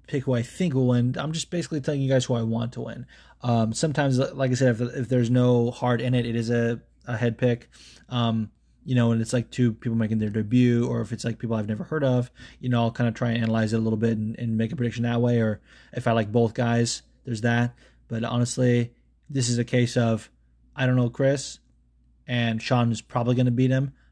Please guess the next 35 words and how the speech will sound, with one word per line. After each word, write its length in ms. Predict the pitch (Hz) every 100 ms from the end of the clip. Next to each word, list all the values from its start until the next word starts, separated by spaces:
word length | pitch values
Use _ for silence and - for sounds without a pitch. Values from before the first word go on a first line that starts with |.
| _
but 120 | 120
I'm 100 | 120
not 100 | 123
gonna 160 | 120 117 -
give 240 | - 131 113
Sean 220 | 131 123
that 140 | 120
energy, 260 | 127 127 139
so 160 | 135 117
we're 100 | 120
picking 340 | 143 135 139
Chris. 440 | 170 180 123 - _ _ _ _ _
And 100 | 135
I 60 | 139
hope 240 | 165 208
he 40 | 160
wins, 220 | 123 110
dude. 220 | 123 127 - -
And 80 |
I 20 | 175
was 80 |
thinking 140 | 233 202
about 80 | 170
this 160 | 147
too, 140 | 202 160
like, 240 | 120 - - _ _
uh, 260 | 131 131 - -
last 280 | 127 151 -
time 160 | 165
I 80 | 135
fucking 580 | - 135 139 131 123 - _ 202 - -
went 280 | 131 127 127
against, 260 | 131 127
like, 120 | 127
a 280 | 120 117 120